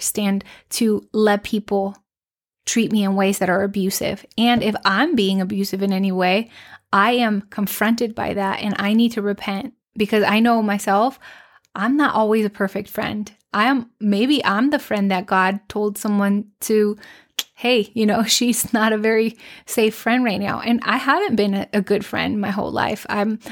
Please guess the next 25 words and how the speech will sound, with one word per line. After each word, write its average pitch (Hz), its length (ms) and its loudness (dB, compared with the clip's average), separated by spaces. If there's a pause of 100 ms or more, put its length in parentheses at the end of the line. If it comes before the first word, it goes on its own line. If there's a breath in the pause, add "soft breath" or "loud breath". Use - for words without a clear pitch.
I'm 220 80 2
still 240 240 0
working 226 360 0
on 190 200 0
it. 214 120 -2
It's - 200 -4
a 208 40 -4
thing 220 300 0
that 202 120 2
I 196 120 2
pray 208 340 0
about 202 260 2
a 185 60 0
lot, 190 340 0
that 185 160 -4
God 190 260 2
would 208 160 2
help 226 220 -2
me 196 160 -2
to 208 120 -2
be 196 480 -2
a 214 60 -4
good 196 200 -6
friend, 240 400 -2 (360 loud breath)
because 220 400 -2